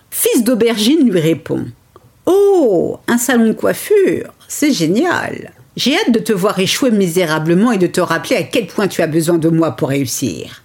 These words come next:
Mais ne t'inquiète pas, je serai là pour t'apporter tout mon soutien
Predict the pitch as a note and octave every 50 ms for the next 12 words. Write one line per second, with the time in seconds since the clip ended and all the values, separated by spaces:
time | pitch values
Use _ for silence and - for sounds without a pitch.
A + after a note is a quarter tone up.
0 | - - C4 F4 F#4+ F#4+ G4+ D4 F4+ E4+ D4+ D4 F4 C#4+ C#4+ - - F4+ - D#4
1 | B3+ G3+ - - - - - - _ - E3 D3+ D3+ D3+ - F4 G4 - - -
2 | D4 C#4+ A3+ G#3+ A3+ G#3+ G#3+ G#3+ A#3 B3 A#3+ A#3+ A3+ F#3+ - - A#3 A3+ - A#3
3 | A3+ - - C#4 B3 B3 - - - - - B4+ A#4+ G#4+ E4 C4+ A#3 - - -
4 | F3 C#3+ - - - A3 G#3 G#3+ A#3 A#3+